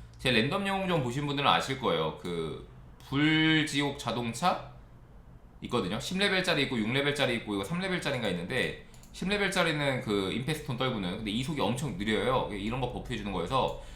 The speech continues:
사실 레더 맵에 없거든요. 그래서 이런 거 아무 의미가 없는 거여서 이건 좀 넘기고요. 자, 마지막으로 아이템 부분만 보고 넘어갈게요.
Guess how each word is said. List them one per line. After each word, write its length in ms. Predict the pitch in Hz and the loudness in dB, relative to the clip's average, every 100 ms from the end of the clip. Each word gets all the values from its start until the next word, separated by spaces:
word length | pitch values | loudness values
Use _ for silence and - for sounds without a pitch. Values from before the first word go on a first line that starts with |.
| - - 156 | -14 -6 -2
사실 160 | 180 | 2
레더 240 | 202 202 147 | 4 4 4
맵에 180 | 104 | 2
없거든요. 640 | 131 - 135 113 90 117 101 | 2 0 0 0 0 2 0
그래서 140 | 85 | 0
이런 200 | 90 110 | -4 -2
거 140 | 107 85 | 0 0
아무 500 | 76 92 123 151 135 | 0 -2 0 0 -2
의미가 460 | - 98 110 120 | -2 -4 -2 -2
없는 200 | 92 95 | -2 -2
거여서 300 | 90 78 - | -4 -4 -4
이건 180 | 90 87 | -6 -6
좀 140 | 87 76 | -8 -8
넘기고요. 760 | 78 104 87 73 78 147 190 - - - - | -4 -4 -4 -4 0 0 0 -6 -16 -18 -6
자, 180 | - 71 | 0 2
마지막으로 440 | 80 110 117 104 64 | 2 2 2 2 4
아이템 380 | 117 151 170 | 2 2 0
부분만 420 | 143 113 107 104 92 | 0 0 2 0 0
보고 140 | 92 | -2
넘어갈게요. 840 | 87 90 92 - 85 78 131 180 | -2 -2 -4 -4 -2 2 2 2